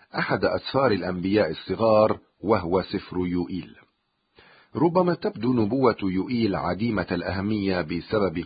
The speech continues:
قصرها، إذ أنها تشتمل على ثلاثة فصول قصيرة فقط، لكن هذا السفر الصغير أشبه بالقنبلة الذرية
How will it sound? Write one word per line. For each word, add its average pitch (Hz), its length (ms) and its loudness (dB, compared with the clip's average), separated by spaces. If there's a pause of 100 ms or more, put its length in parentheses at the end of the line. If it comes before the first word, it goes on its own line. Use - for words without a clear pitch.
قصرها، 104 640 -2 (480)
إذ 113 140 -2
أنها 139 320 0
تشتمل 131 540 -2
على 107 300 2
ثلاثة 113 560 -2
فصول 104 720 -4
قصيرة 131 440 -4
فقط، - 380 -8 (680)
لكن 98 340 -2
هذا 95 240 0
السفر - 380 -4
الصغير 95 580 0 (160)
أشبه 104 680 -4
بالقنبلة 95 800 -2
الذرية 98 800 -2